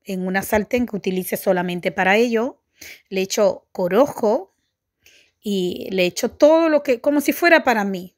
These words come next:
pero con acelgas o verdolaga. Si queréis ponérselo a Ochun o llevárselo al río, a mí me place llevárselo al río.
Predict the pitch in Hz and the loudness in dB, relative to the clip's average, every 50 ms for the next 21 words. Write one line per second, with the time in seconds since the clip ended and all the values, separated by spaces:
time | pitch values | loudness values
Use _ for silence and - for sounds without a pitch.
0 | _ _ - 214 208 202 - 220 214 202 196 - - - 226 220 233 240 226 262 | _ _ -6 -6 -6 -6 -6 -8 -10 -10 -10 -10 -8 -4 -2 0 0 0 2 2
1 | 262 262 254 - - - _ _ - - - - _ _ _ _ - 220 208 214 | 2 0 -2 -4 -10 -20 _ _ -20 -20 -20 -20 _ _ _ _ 0 2 4 4
2 | 220 240 254 - - 185 190 185 180 170 165 151 147 165 170 - - - _ _ | 4 2 0 -2 -4 -2 -2 -2 -2 -2 -8 -8 -8 -10 -10 -12 -16 -20 _ _
3 | _ _ _ - - - - - _ _ - - - 302 269 247 - 285 277 285 | _ _ _ -20 -20 -20 -20 -20 _ _ -8 0 2 4 4 4 6 6 6 6
4 | 294 320 311 - - - - 302 294 302 302 - 294 233 220 220 226 - - - | 4 2 0 -6 -6 -4 -2 -2 0 0 -2 -2 -2 -2 0 -2 -2 -4 -4 -4
5 | 349 381 403 427 440 - _ - 226 226 214 220 202 208 208 - - 254 247 240 | -2 -2 -4 -8 -12 -12 _ -2 -2 0 2 2 2 2 2 0 0 0 2 2
6 | 240 220 208 226 254 277 277 277 254 - - _ _ _ _ _ _ _ _ _ | 2 2 0 -2 -2 -2 -2 -2 -4 -8 -10 _ _ _ _ _ _ _ _ _
7 | _ _ - 214 208 202 208 214 220 247 240 - - 240 247 240 - 254 208 220 | _ _ 0 0 2 2 2 2 2 0 0 0 0 0 0 0 0 -2 0 0
8 | 208 202 208 202 - 233 208 196 190 180 185 185 247 262 - - - | 0 0 -2 -2 -2 -2 0 0 0 0 -2 -4 -6 -6 -8 -10 -14